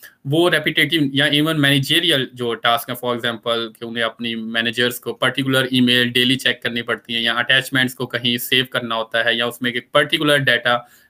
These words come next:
daily basis पे उन्हें extract करके अपने senior manager को send करना होता है। तो ना सिर्फ ये कि एनर्जी की field के हवाले से ब-, और एसएपी के हवाले से जो मैं already काम कर रहा था, दूसरे जितने भी different fields हैं,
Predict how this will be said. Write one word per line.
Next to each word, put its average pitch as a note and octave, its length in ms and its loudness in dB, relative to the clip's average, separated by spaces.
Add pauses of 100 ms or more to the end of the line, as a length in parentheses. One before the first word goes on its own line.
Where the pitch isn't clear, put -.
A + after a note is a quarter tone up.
daily D3 260 4
basis C3+ 400 0
पे B2+ 140 0
उन्हें A#2+ 380 -2 (360)
extract D#3 460 -2
करके B2 380 0
अपने A#2+ 360 0
senior E3 340 0
manager B2+ 340 0
को B2 140 -10
send A#2+ 260 -4
करना A2+ 260 -4
होता A2 320 -6
है। A2+ 80 -4 (400)
तो E3 320 -2
ना D3 200 4
सिर्फ F3+ 300 -2
ये D#3+ 120 2
कि D#3+ 100 -4
एनर्जी C3 420 0
की F#3+ 100 -6
field D#3+ 300 -2
के D#3+ 80 0
हवाले C#3 320 0
से C#3 140 -2
ब-, B2+ 100 -4
और B2 360 -2
एसएपी D3 440 0
के C3+ 200 2
हवाले A#2+ 340 0
से C3 120 -4
जो A#2+ 180 -2
मैं A#2+ 160 -2
already A#2 420 0
काम A2 180 -4
कर C#3+ 200 2
रहा B2 120 2
था, A#2+ 160 -2
दूसरे C3 540 0 (440)
जितने C3+ 340 0
भी C#3 340 4
different B2+ 420 0
fields C#3+ 420 0
हैं, B2 220 -4